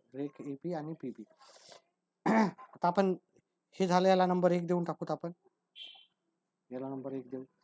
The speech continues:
आता ह्या त्रिकोणामध्ये पहा. अ, त्रिकोन एसीबी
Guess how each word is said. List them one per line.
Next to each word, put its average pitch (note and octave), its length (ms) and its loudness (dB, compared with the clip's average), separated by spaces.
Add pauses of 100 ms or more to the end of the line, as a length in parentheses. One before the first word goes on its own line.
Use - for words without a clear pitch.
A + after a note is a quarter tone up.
(320)
आता F3+ 140 -4
ह्या G3 100 0
त्रिकोणामध्ये G#3+ 640 0
पहा. A#2+ 120 -12 (840)
अ, C3 460 -4 (260)
त्रिकोन G#3 460 2 (760)
एसीबी G#3 1200 2